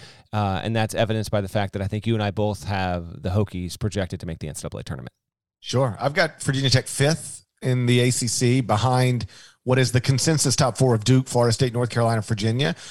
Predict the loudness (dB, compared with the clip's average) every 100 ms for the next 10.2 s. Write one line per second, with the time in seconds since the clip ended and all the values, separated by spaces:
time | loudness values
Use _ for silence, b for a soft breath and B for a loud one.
0 | B -2 -2 2 2 2 2 2 0 -2
1 | -6 -6 -2 0 -2 -6 _ _ b b
2 | -2 0 2 0 2 2 2 2 0 2
3 | 2 2 -4 -16 _ _ _ -2 0 2
4 | 4 4 2 0 2 2 0 0 2 4
5 | 2 -2 -10 _ _ _ _ _ _ _
6 | -6 -6 -4 0 4 4 4 4 4 2
7 | 2 2 2 -2 -6 -10 -14 -20 _ -16
8 | -16 _ _ _ _ _ _ _ 2 6
9 | 6 6 6 4 2 -4 -4 -8 -10 -12
10 | -12 -20